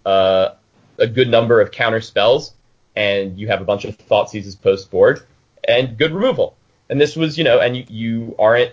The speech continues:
stressing your mana base in any way. You get to play three basics, actually now, my updated list, four basics,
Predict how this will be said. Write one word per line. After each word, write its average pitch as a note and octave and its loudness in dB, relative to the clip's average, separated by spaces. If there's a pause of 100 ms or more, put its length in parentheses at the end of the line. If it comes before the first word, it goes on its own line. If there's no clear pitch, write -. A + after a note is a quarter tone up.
(100)
stressing A#2 -4
your A#2 -4
mana C3 2
base G2 -4
in F#2+ -10
any F2 -10
way. D#2+ -10
You F2+ -12
get G2+ -6
to F#2+ -16
play G2+ -2
three A2 -8
basics, A2 -2 (280)
actually A2+ -4
now, A#2 2
my G2+ -2
updated A2+ -2
list, C3 -2 (380)
four G#2+ 2
basics, B2+ 0